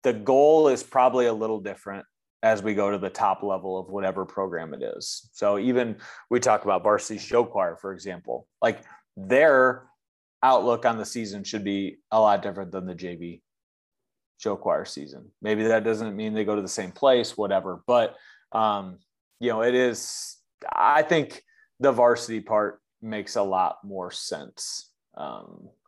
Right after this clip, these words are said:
than, than it would to have a J V team stay overnight somewhere. If, if that's what we're running into, we've gotta do a better job of finding them opportunities close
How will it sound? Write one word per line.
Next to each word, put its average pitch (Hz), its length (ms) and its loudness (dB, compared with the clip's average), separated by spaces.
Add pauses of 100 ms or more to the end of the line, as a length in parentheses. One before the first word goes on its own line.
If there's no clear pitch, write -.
than, 95 420 -6 (100)
than 110 140 -4
it 78 100 -6
would 95 220 -6 (160)
to - 80 -10
have 90 240 -2
a 87 40 -12
J 87 240 -12
V 82 160 -12
team 78 320 -18
stay - 180 -12
overnight 71 400 -14
somewhere. 71 300 -12
If, - 160 -14
if 117 180 -2
that's 147 240 4
what 135 140 6
we're 139 140 6
running 120 280 4
into, 110 360 -4 (220)
we've 135 200 2
gotta 120 180 4
do 107 120 -2
a 101 40 -2
better 95 200 -4
job 95 260 -4
of 92 120 -10
finding 101 280 -6
them 90 160 -12
opportunities 87 680 -12
close - 460 -10